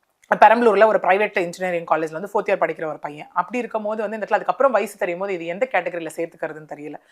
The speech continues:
ஈஸி கோயிங் வயசு பிரச்சனை இல்ல சார். லிவிங்க்கு வயசு என்ன உங்களுக்கு சொல்லுங்க? அப்படியே கல்யாணம் இருந்தாலும் வயசு இருபத்தஞ்சு வயசு, இருபது வயசு, பத்து வயசு, ரெண்டு வயசு கம்மியாலாம் கூட பண்ணிக்கிறாங்க. But ரெண்டு பேருமே அங்க எமோஷனல் கனெக்ட் கமிட்டடா இருந்தா அது ஒர்க் ஆகும், இல்லைன்னா அது ஒர்க் ஆகாது. இன்னைக்கு எத்தனை கேசஸ் சார் பிராக்டிக்கலா அப்படி ரெஜிஸ்டர் ஆகுது தெரியுமா? லவ்னு வந்து கடைசியில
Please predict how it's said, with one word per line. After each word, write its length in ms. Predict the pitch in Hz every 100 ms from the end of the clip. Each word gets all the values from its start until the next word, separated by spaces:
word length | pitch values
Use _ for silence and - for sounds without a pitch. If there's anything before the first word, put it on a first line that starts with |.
| _
ஈஸி 240 | 269 302 302
கோயிங் 360 | 277 247 240
வயசு 240 | 247 233 -
பிரச்சனை 340 | 202 - 208
இல்ல 120 | 180
சார். 40 | 196
லிவிங்க்கு 320 | 220 285 254
வயசு 280 | 208 240 247
என்ன 420 | 202 190 185 _
உங்களுக்கு 340 | - 190 185 180
சொல்லுங்க? 380 | 190 185 190 -
அப்படியே 340 | - 240 240 330
கல்யாணம் 280 | 269 302 302
இருந்தாலும் 280 | 269 285
வயசு 200 | 262 254
இருபத்தஞ்சு 260 | 254 254 240
வயசு, 180 | 247 240
இருபது 200 | 220 233
வயசு, 280 | 220 220 214
பத்து 260 | 190 220
வயசு, 200 | 214 190
ரெண்டு 160 | 190 196
வயசு 240 | 202 -
கம்மியாலாம் 280 | 180 202 202
கூட 160 | 208 214
பண்ணிக்கிறாங்க. 460 | 185 208 202 165 151 _ _
But 180 | 208 196
ரெண்டு 300 | 247 294 359
பேருமே 280 | 339 294 285
அங்க 200 | 294 226
எமோஷனல் 380 | 220 254 269 247
கனெக்ட் 240 | 220 240 -
கமிட்டடா 380 | 208 220 240 214
இருந்தா 180 | 185
அது 240 | 226 180 185
ஒர்க் 100 | 196
ஆகும், 360 | 165 170 160 _ _
இல்லைன்னா 180 | 190 196
அது 200 | 214 190
ஒர்க் 240 | 151 175 160
ஆகாது. 300 | 156 151 - -
இன்னைக்கு 220 | 247 254
எத்தனை 220 | 233 294 269
கேசஸ் 220 | 254 254
சார் 180 | 240 -
பிராக்டிக்கலா 380 | 190 - 214
அப்படி 220 | 214 175 160
ரெஜிஸ்டர் 280 | 156 -
ஆகுது 220 | 170 151 147
தெரியுமா? 400 | 151 143 180 _ _ _
லவ்னு 300 | 196 196 214
வந்து 280 | 254 214 202
கடைசியில 300 | - - 262